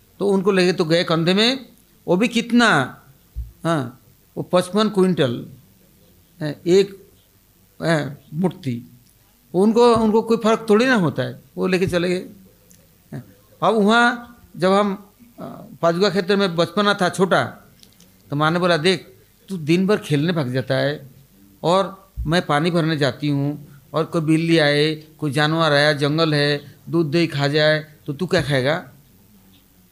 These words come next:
बोले, "ठीक है, तुम घड़े में भर के रख दो,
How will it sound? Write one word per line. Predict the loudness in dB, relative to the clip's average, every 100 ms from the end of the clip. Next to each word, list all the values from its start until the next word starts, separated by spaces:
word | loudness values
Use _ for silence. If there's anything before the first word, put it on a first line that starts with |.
| _ _ _ -20 -20 _ _ _ _
बोले, | -6 -4
"ठीक | -2 0
है, | 0
तुम | 0
घड़े | 0 0
में | 0
भर | -2 0
के | 0
रख | 0
दो, | 0 0 0 -6